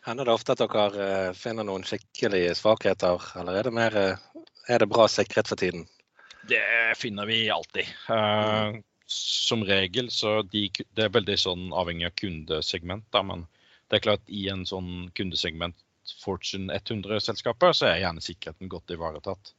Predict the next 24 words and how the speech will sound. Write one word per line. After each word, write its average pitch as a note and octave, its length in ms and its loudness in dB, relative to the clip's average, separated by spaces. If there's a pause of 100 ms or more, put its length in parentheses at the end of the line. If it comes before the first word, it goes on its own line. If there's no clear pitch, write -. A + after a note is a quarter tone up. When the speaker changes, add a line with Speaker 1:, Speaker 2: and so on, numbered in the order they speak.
(480)
Speaker 2:
Eh, F2 540 -6 (180)
når F#2+ 160 -8
det G2+ 100 -2
er F#2 60 0
litt F#2 160 -6
sånn F2+ 300 -4 (500)
andre F#2+ 240 2
typer G2 240 -8
kunder, A#2+ 320 2
så B2 140 2
er E2+ 80 0
det E2 100 -2
veldig D2+ 240 -2
variert. E2 560 -6
Noen E2+ 320 -10
har D#2+ 220 0
jo, E2 240 -10 (640)
eh, - 320 -10 (100)
vi F#2 80 0
har F#2+ 80 6
jo E2+ 80 -2
på - 80 -14
en G2 80 -4
måte F2+ 280 -2